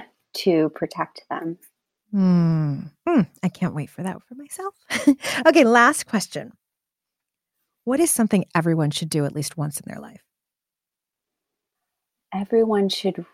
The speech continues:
Speaker 1: really slow down and stop and just really be present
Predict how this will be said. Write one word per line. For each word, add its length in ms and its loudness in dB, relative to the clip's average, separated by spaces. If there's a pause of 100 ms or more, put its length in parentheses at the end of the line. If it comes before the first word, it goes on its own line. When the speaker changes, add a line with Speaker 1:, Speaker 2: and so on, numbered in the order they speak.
Speaker 1:
really 840 -2 (760)
slow 480 2
down 460 -2 (2000)
and 200 -2
stop 760 -2 (1600)
and 140 0
just 240 -6
really 520 0
be 240 -2
present 680 -8